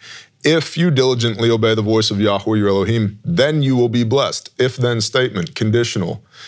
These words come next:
"If you don't, then you'll be cursed." What are all these blessings? Machine gun, forty verses of blessings. You reap what you sow. Parable of the talents. "He who can be trusted with little can be trusted with much." And it all starts to line up.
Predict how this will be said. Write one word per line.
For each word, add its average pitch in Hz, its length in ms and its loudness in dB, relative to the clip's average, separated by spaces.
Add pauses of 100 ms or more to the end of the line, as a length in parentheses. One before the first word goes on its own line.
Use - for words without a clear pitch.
(160)
"If 143 180 2
you 143 80 0
don't, 196 280 0 (100)
then 139 140 2
you'll 147 100 2
be 135 140 -2
cursed." 107 460 -4 (380)
What 110 160 2
are 143 80 4
all 139 120 0
these 143 160 -2
blessings? 113 580 -2 (380)
Machine 131 580 2
gun, 87 400 -2
forty 135 500 -2
verses 110 460 0
of 98 100 0
blessings. - 600 -2 (1120)
You 92 140 0
reap 98 200 0
what 104 160 0
you - 60 -4
sow. - 400 0 (580)
Parable 98 320 2
of 120 100 0
the 135 60 -2
talents. 120 460 -2
"He 113 140 2
who 120 80 2
can 120 100 0
be 117 60 2
trusted 123 340 0
with 113 140 -4
little 143 160 0
can 131 120 -4
be 107 60 0
trusted 123 300 0
with 135 80 -2
much." 147 180 -2
And 127 80 0
it 123 80 2
all 139 140 4
starts 120 320 -2
to - 60 -2
line 110 260 0
up. 151 260 -2